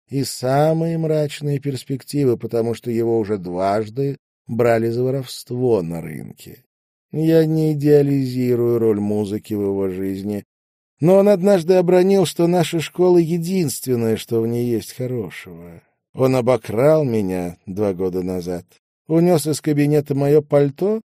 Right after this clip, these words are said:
и меховую шапку, попался на сбыте. Потом рычал на меня волчонком, бился в истерике, орал: «Я тебя порежу». У него не было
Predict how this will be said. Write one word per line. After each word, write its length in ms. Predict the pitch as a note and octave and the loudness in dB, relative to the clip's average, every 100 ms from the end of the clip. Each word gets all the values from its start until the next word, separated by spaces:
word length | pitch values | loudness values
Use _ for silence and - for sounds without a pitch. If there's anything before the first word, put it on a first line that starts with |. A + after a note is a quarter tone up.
| _ _ | _ _
и 100 | C3+ | -2
меховую 480 | C#3+ B2+ D3+ D#3+ D#3+ | 0 2 4 4 2
шапку, 640 | C#3+ B2+ A#2+ A2+ - A#2+ - _ - | 0 -2 0 -2 -4 -8 -8 _ -8
попался 520 | A#2+ B2+ C3 - A#2+ | -4 0 -2 -4 -6
на 160 | A#2 | -4
сбыте. 560 | A2 F#2+ F#2 E2 - G2+ _ _ - | -4 -4 -4 -6 -10 -14 _ _ -4
Потом 280 | B2+ E3 F3+ | 0 4 4
рычал 460 | F3 - D3 D#3 | 4 4 4 4
на 80 | F#3 | 4
меня 280 | F#3+ F3+ D3+ | 2 4 4
волчонком, 760 | C#3 B2+ - B2 A2+ A#2+ A#2+ | 4 2 0 0 0 -2 -2
бился 320 | A#2 D3 - D3 | 0 -2 -4 -4
в 80 | |
истерике, 580 | A#2+ - C3+ D#3 C#3+ B2 | -4 -4 -4 -4 -2 0
орал: 240 | A#2 C3 C3+ | 2 2 0
«Я 160 | C3 | -2
тебя 240 | A#2+ C3+ B2+ | -2 -6 -4
порежу». 580 | C3 A#2+ A2+ C3 A#2+ - _ _ _ _ | -4 -2 -2 -4 -10 -20 _ _ _ _
У 100 | A2+ | -6
него 280 | B2 B2+ B2+ | -4 -2 -2
не 380 | B2 A#2+ C#3 D3+ | -4 -4 -4 -4
было 460 | D3 D3 D3 C#3+ | -6 -4 -4 -6